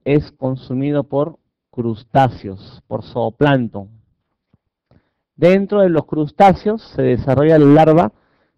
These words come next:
procercoide. Estos crustáceos son consumidos por los peces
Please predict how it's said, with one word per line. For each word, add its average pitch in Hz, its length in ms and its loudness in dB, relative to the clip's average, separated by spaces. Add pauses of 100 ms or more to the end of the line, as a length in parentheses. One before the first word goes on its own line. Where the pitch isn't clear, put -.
(160)
procercoide. 143 1120 0 (2000)
Estos 165 420 0
crustáceos 185 720 0 (140)
son 143 160 -4
consumidos 127 580 -6
por 139 180 -2
los 190 140 -2
peces 180 420 0